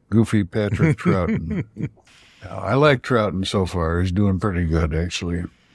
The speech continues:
Speaker 1: So just then, as the Doctor's saying that, uh, a Dalek comes in, and, uh, now the, uh, the gag is revealed. It's the Daleks all doing all this stuff.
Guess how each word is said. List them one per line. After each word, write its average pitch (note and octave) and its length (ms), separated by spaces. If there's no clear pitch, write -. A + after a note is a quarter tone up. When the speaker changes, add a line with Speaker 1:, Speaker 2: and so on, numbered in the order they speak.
Speaker 1:
So C#3+ 520
just D#3 360
then, B2+ 400
as B2 240
the A#2+ 80
Doctor's B2 460
saying C3+ 340
that, A#2 380
uh, G2 100
a G#2 140
Dalek B2 520
comes D3+ 440
in, E2+ 420
and, F2+ 420
uh, F#2 40
now A#2 360
the, G#2+ 320
uh, F2+ 220
the F2+ 160
gag G#2 400
is F#2 200
revealed. E2 720
It's - 220
the F2 120
Daleks F#2+ 600
all F2 400
doing G2 260
all F2 240
this D#2 200
stuff. - 420